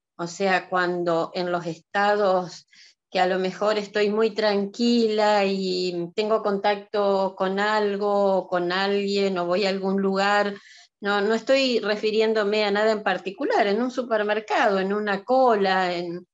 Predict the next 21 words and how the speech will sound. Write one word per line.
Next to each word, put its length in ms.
una 260
cola 240
de 40
un 140
banco, 680
y 120
uno 240
siente 760
que, 480
que 140
tiene 560
una 840
movilización, 1300
no 240
te 120
puedo 340
llegar 340
a 80
decir 400
de 240
qué. 220